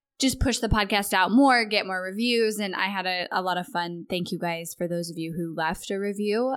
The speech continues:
Um, and I think one of the reviews said,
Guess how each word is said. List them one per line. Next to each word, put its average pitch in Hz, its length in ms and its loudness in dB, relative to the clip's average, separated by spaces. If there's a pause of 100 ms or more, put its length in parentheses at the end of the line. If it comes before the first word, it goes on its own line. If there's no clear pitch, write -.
Um, 165 480 -2
and 175 240 -4
I 165 100 -6
think 214 280 -4
one 170 220 -6
of 175 80 -8
the 170 60 -12
reviews 160 460 -12
said, 156 220 -4